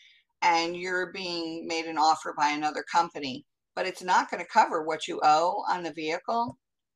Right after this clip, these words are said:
then that's where gap coverage comes in, and it will pay to a certain amount, um, to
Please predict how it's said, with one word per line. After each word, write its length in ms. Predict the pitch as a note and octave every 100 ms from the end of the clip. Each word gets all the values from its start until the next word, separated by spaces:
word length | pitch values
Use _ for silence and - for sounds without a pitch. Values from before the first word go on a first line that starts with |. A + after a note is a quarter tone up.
| _ _ _
then 280 | F3+ G3+ F#3+
that's 280 | F#3 G3+ -
where 160 | F3
gap 240 | E3+ D#3 D#3+ -
coverage 420 | E3+ D3+ C#3+ - -
comes 300 | D3 D3 D3+
in, 240 | B2 B2+
and 180 | F3+ G3+
it 100 | A3
will 180 | G#3+ G#3+
pay 260 | G3+ F#3
to 180 | F3 E3+
a 60 | D3
certain 340 | - E3+ D#3
amount, 480 | D#3 D#3+ D#3 C#3+ C3+ - - _ _ _ _ -
um, 400 | D#3 C#3 C3+ - _ _ _ _ _ -
to 380 | A3 F#3 E3